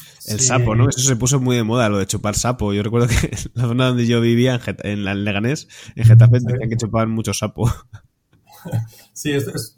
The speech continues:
Speaker 2: esta es una historia curiosa. Eh, ahora hablamos de ello si quieres.
Speaker 1: Sí.
Speaker 2: Pero si quisiéramos estirar un poco más, eh, que son considerados psicodélicos, también podríamos hablar del cannabis.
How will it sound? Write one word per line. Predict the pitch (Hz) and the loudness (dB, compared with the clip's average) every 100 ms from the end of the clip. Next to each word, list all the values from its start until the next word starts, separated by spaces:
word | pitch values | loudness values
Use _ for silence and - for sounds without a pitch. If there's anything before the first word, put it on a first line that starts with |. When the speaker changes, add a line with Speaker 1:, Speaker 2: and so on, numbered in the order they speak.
| - | -18
Speaker 2:
esta | - 190 | -10 -6
es | |
una | 143 123 117 | 0 2 2
historia | 113 120 113 | 2 2 2
curiosa. | 110 110 - - - | 2 0 -2 -6 0
Eh, | 113 104 104 | 0 0 0
ahora | 113 107 | 2 4
hablamos | 113 113 110 | 6 6 6
de | 113 | 6
ello | 113 | 4
si | 113 | 4
quieres. | 117 113 - _ _ _ _ _ | 2 0 -2 _ _ _ _ _
Speaker 1:
Sí. | - | -6
Speaker 2:
Pero | 123 117 113 110 | 0 4 6 6
si | 113 - - | 4 -2 -6
quisiéramos | 120 131 135 | -4 -2 -4
estirar | 123 131 131 | -6 -4 -4
un | 120 | -4
poco | 113 | -2
más, | 123 127 120 113 - - _ _ | -2 0 0 -2 -8 -18 _ _
eh, | 117 110 104 104 | -4 -2 -4 -10
que | 123 113 | -4 -4
son | - 123 113 | -2 0 2
considerados | 117 113 117 117 113 110 | 2 -2 2 4 4 2
psicodélicos, | - 117 117 117 - | -2 0 2 0 -4
también | 113 113 | -2 0
podríamos | 113 113 113 110 | 0 2 2 2
hablar | 110 110 | 0 0
del | 110 | -2
cannabis. | - 117 - 202 | -4 -8 -8 -12